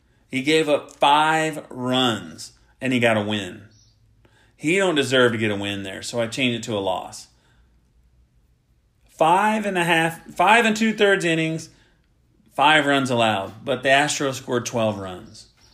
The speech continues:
So I, I adjusted that and made it a loss,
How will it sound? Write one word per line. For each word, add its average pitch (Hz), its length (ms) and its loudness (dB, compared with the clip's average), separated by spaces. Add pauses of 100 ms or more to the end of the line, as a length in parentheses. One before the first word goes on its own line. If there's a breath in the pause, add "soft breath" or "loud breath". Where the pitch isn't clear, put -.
(480 soft breath)
So 131 220 0
I, 127 140 4
I 139 240 0
adjusted 135 600 2
that 131 340 2
and 117 120 -6
made 135 200 2
it 123 80 -2
a 117 60 2
loss, 104 420 0